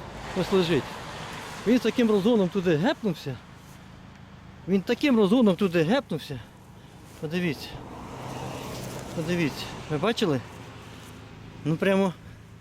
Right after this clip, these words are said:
ну, прямо жалко таких оце дурачків. Це, на мою точку зору, це, по-моєму, самчик молодий.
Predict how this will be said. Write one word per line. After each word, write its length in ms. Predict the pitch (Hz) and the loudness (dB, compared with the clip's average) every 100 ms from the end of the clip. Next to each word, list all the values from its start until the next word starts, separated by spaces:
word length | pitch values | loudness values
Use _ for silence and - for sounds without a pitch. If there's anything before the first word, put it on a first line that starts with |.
| - - - - - - - - - - - - - - - - - - - - | -20 -20 -20 -20 -20 -20 -20 -20 -20 -20 -18 -18 -18 -18 -18 -18 -18 -18 -16 -8
ну, 80 | 156 | -2
прямо 300 | 202 214 214 | 4 6 6
жалко 440 | 185 233 131 - | 4 4 2 -2
таких 380 | - 123 127 - | -8 -8 -8 -8
оце 260 | 143 165 131 - - - - - | -4 -2 -2 -6 -20 -20 -18 -10
дурачків. 600 | 139 180 190 - 135 123 - - - | 0 2 2 -2 -10 -10 -12 -20 -8
Це, 140 | 185 165 - - - - - - - - | -2 -2 -4 -20 -20 -20 -20 -20 -20 -8
на 160 | 156 170 | 0 2
мою 340 | 175 180 170 - - - - - - - - | 4 4 2 -2 -18 -20 -20 -20 -20 -12 -6
точку 300 | 170 - 170 | -4 -2 2
зору, 200 | 185 139 | 2 4
це, 80 | 156 | 2
по-моєму, 340 | 151 156 156 | 2 4 4
самчик 380 | 147 135 120 127 127 | 2 -2 -4 -6 -10
молодий. 400 | 127 127 135 | -10 -10 -12